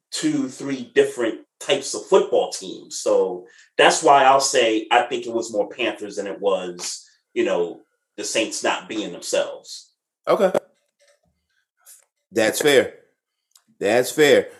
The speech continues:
Speaker 2: Um,
Speaker 1: But, um,
Speaker 2: so if we wanna talk about relevant undefeated teams, um,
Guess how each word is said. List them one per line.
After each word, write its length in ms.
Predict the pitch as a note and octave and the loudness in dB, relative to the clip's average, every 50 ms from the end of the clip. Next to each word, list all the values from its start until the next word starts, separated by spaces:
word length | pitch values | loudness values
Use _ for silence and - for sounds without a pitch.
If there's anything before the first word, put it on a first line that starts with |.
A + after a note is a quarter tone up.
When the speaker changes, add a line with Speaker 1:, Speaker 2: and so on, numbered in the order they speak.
| - - _ - | -20 -10 _ 2
Speaker 2:
Um, 100 | A2+ B2+ | 4 6
Speaker 1:
But, 720 | C3+ C3 B2+ - - A#2+ A2+ G#2 G#2 G2+ G2 G2 F#2+ F#2 | 6 8 8 8 8 8 6 4 4 4 2 2 0 -2
um, 80 | - F3 | -4 -6
Speaker 2:
so 420 | - - E3 D#3 D3 C#3 C#3 C3+ | -4 0 2 4 4 4 4 4
if 220 | B2+ B2+ C#3 C#3 D#3+ | 2 2 4 4 4
we 60 | F3+ | 4
wanna 200 | F#3+ G3 F#3 F3 | 6 6 4 4
talk 240 | E3+ G3 F3 E3 - | 4 4 4 4 4
about 340 | D#3+ D#3+ D3 C#3 C3+ C3 C#3 | 4 4 4 4 4 4 4
relevant 540 | F3+ G#3 A3+ G#3 F3+ - D3+ C#3+ B2 - - - | 4 4 4 4 4 4 2 2 2 -4 -8 -6
undefeated 520 | - C3+ C#3 C#3 C3+ C3+ C#3+ C#3 C3 B2+ C3 | -4 -2 -2 -2 -4 -4 -4 -4 -4 -4 -4
teams, 560 | - C#3+ C3+ C3 C3 B2+ B2+ B2+ B2+ - - _ _ _ _ _ _ _ _ _ _ - | -2 0 0 2 2 0 -2 -2 -6 -10 -16 _ _ _ _ _ _ _ _ _ _ -2
um, 760 | - C3 C#3 C3+ C3 C3 B2+ B2 A#2+ A#2+ A2+ A2 G#2+ G#2+ G#2 | 2 4 4 6 6 6 4 4 4 2 2 0 -4 -6 -10